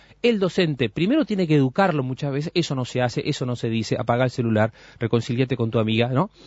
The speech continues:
Este, tienen que, tareas de educación o psicoemocional,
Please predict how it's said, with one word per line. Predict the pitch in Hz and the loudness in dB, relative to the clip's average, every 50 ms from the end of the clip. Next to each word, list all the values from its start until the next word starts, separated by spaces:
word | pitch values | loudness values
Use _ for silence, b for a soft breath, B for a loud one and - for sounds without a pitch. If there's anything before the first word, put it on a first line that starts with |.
| B B B B - | B B B B -4
Este, | 139 131 113 - - 113 107 101 95 | 0 0 0 0 0 2 2 2 0
tienen | - 143 143 147 147 131 | 0 0 2 2 2 0
que, | - 117 107 | -2 -4 -4
tareas | - 139 127 147 190 208 196 175 135 | 0 0 2 2 2 2 2 0 2
de | 139 | 2
educación | 139 131 123 - 131 117 - - 156 175 170 151 | 0 0 0 0 -2 -4 -2 0 0 0 0 0
o | 123 117 107 | 0 -2 -2
psicoemocional, | - - 160 - - 131 117 113 101 - - 117 131 160 160 131 139 160 | -4 -6 -4 0 0 0 0 -2 -4 -4 -4 -2 0 0 0 0 0 -2